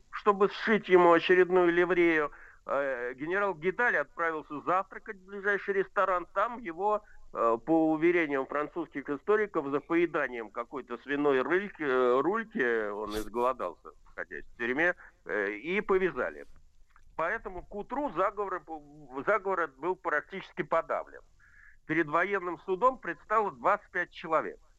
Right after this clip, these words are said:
Вообще судом, конечно, это все назвать трудно, это был военно-полевой суд, потому что защиту обвиняемых, э, никто не предоставил. А Мале пытался выгородить, в традициях декабризма, кстати говоря, э, брал всю вину на себя,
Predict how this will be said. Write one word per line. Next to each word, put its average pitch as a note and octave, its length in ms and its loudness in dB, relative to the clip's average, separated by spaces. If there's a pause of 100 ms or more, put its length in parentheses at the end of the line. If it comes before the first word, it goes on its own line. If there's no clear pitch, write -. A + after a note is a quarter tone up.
(140)
Вообще D#3+ 340 0
судом, G3+ 420 4
конечно, E3 400 2
это D3+ 200 0
все E3+ 160 -4
назвать D3+ 540 4
трудно, A#3+ 360 -2
это B2+ 260 2
был C#3+ 160 0
военно-полевой D#3 840 0 (100)
суд, C#3+ 260 -4
потому A2+ 420 -2
что A2 300 -4
защиту B2+ 500 0
обвиняемых, A2+ 800 2
э, G2+ 220 -4
никто G#2+ 340 -4
не G#2+ 120 2
предоставил. C3 760 0 (460)
А E2+ 180 0
Мале G3 340 2
пытался F3 540 -4
выгородить, E3 760 -2 (120)
в - 300 -14
традициях D3+ 540 -2
декабризма, C#3 600 -2
кстати - 360 -8
говоря, B2+ 460 4 (300)
э, A#2 380 6
брал F#3+ 400 2
всю G#3+ 180 -16
вину F3+ 280 -2
на C#3 120 -2
себя, B2 460 2